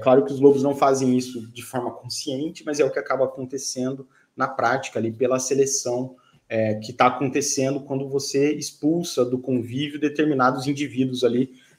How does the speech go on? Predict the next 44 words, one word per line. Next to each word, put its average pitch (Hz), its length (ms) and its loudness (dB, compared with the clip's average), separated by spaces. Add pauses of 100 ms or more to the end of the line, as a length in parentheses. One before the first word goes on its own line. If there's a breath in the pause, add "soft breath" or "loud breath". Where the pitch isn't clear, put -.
de 135 120 -2
lobos 131 420 8
por 139 180 4
eles 135 220 8
não 139 120 -2
serem 120 280 2
ferozes, 135 600 4
violentos 120 800 0
e 120 60 -6
não 120 120 -4
terem 120 200 -2
a 120 40 -6
capacidade 120 720 -4
de, 131 440 -4 (380 soft breath)
de 127 100 4
ajudar 123 420 2
ali 110 220 2
na, 117 320 -2
na 127 100 -2
alcateia. 120 680 -2 (1040 soft breath)
É, 143 260 6
então, 320 340 4
você 254 220 4
chega 247 220 6
num 247 160 6
cachorro. 190 580 4
Então, 190 520 4
é, 147 840 8
um 214 120 0
vira-lata 247 1000 2
é 170 100 2
um 247 200 -2
cachorro 247 640 0
miscigenado, 311 760 2
é 127 40 2
um 120 100 -2
cachorro 160 600 2
misturado, 202 680 2
é 120 60 0
um 120 80 -4
cachorro 151 640 0
que - 140 -10
não 220 180 -2
tem 233 560 0